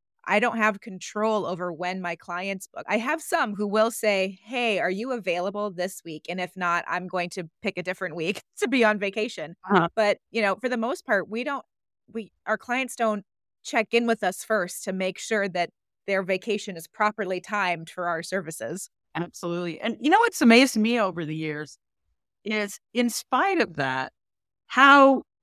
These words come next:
Speaker 2: somewhat consistent it is. Now, no, I mean, it, it's all over the place, but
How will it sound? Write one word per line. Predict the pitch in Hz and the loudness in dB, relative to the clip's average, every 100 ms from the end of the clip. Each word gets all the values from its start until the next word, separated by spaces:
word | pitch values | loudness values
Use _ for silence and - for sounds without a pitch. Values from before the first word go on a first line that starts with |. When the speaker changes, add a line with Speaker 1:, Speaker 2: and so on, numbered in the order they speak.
| _ _ | _ _
Speaker 2:
somewhat | - 294 359 392 311 - | 2 6 8 10 8 6
consistent | 269 220 - 233 - 214 - _ | 2 2 0 -4 -2 -6 -6 _
it | 190 180 - | -6 -6 -2
is. | 254 254 170 95 69 - - | 6 8 8 6 -4 -14 -4
Now, | 220 214 214 - | 2 4 4 0
no, | 165 170 285 220 | -8 2 4 6
I | - | 4
mean, | 247 247 | 4 2
it, | 247 | 2
it's | 285 - | 0 6
all | 302 320 | 8 10
over | 294 311 277 | 10 8 4
the | 294 | -2
place, | 262 - 320 339 359 - _ - | -4 -4 -2 -2 -6 -12 _ 0
but | 285 277 262 | 6 6 6